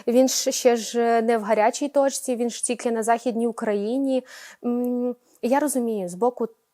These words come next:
інших вони тебе намагаються підтримати. Я це розумію. У мене були друзі, вони там, е, кожні вихідні: «Давай кудись підемо». Вони хотіли мене розвіяти, але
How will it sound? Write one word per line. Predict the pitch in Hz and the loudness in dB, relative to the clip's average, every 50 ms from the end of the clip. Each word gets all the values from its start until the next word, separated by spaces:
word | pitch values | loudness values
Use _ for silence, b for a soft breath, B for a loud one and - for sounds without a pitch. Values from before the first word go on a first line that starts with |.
| _ _ _ _ | _ _ _ _
інших | - 294 339 349 - - 220 196 - - | 0 0 0 0 -2 -4 -6 -6 -6 -4
вони | 208 233 269 285 | -2 0 0 0
тебе | 277 240 214 220 | 0 -2 -2 -2
намагаються | 220 220 214 202 214 220 214 202 - - | -2 -2 -4 -4 -2 -4 -4 -4 -6 -8
підтримати. | - - 185 - - 190 175 170 170 - 180 | -8 -8 -8 -6 -6 -6 -6 -6 -8 -8 -4
Я | 190 220 247 | -2 -2 -2
це | - - 240 | -2 -2 -2
розумію. | 233 220 214 226 226 220 | -2 0 0 -2 -2 0
У | 208 | 0
мене | 202 208 208 | -2 -2 -2
були | 202 220 214 226 | -2 -2 -2 -2
друзі, | 190 196 220 285 302 277 247 | -2 0 0 0 0 0 0
вони | 208 214 214 233 240 247 240 B B B B B - | -2 0 0 0 2 0 0 B B B B B -4
там, | - 214 214 220 220 214 | -2 -2 0 0 -2 -2
е, | - - 220 214 214 208 208 208 208 208 208 208 208 208 208 208 208 208 | -4 -2 -2 -2 0 0 -2 -2 -2 -2 0 0 0 0 0 0 0 2
кожні | - 240 254 240 262 262 | 2 2 2 2 0 0
вихідні: | 226 254 - - 254 208 226 247 226 | 0 -2 -2 -4 -4 -2 -2 -2 0
«Давай | 202 185 190 202 202 | 0 0 0 0 0
кудись | - 262 269 247 | 0 -2 -2 -2
підемо». | - - 226 202 226 220 202 196 | -4 -6 -2 0 0 0 0 -2
Вони | 202 214 226 | -4 -4 -4
хотіли | - 254 233 - 254 262 247 | -4 -4 -2 0 0 0 0
мене | 226 220 220 214 | 0 -2 -4 -4
розвіяти, | 202 196 180 - 185 226 277 294 240 - - - B B B B B B B B _ | -4 -6 -6 -6 -6 -4 -2 -2 -2 -2 -4 -6 B B B B B B B B _
але | - 220 220 220 226 226 233 240 240 240 233 220 | -4 -2 0 2 2 2 0 0 0 0 -2 -4